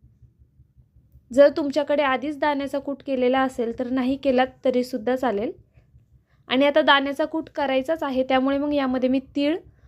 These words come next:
अ, घालणार आहे, काळे आणि पांढरे तीळ. हे गावाकडचे तीळ आहेत. आता हे आपण वाटून घेऊया. जर शेंगदाण्याचा कूट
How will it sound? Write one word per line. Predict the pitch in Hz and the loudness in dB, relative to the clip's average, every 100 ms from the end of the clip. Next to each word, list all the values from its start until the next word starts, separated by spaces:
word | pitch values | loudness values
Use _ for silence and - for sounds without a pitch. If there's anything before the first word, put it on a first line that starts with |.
| _ - | _ -6
अ, | 233 | -2
घालणार | 277 277 247 240 | 2 2 2 2
आहे, | 254 | 0
काळे | 285 233 233 247 - | 2 2 4 0 -2
आणि | - 240 247 | -6 -2 -4
पांढरे | 247 247 226 226 | -2 -4 -2 -6
तीळ. | 226 247 370 - - - _ - - | -4 -6 -6 -10 -20 -20 _ -18 -2
हे | 302 | 4
गावाकडचे | 294 262 262 285 285 311 | 6 4 2 0 -2 -6
तीळ | 302 269 | -2 0
आहेत. | 269 - _ _ _ _ _ _ _ _ _ - 233 | 0 -4 _ _ _ _ _ _ _ _ _ -12 -2
आता | 294 | 2
हे | 302 | 4
आपण | 269 285 | 2 2
वाटून | 320 254 233 254 | 2 2 0 -4
घेऊया. | 277 294 226 247 302 | -2 -2 -2 -4 0
जर | 294 | 0
शेंगदाण्याचा | 311 359 311 311 311 330 | 2 -2 0 0 0 -2
कूट | 330 320 | -2 -6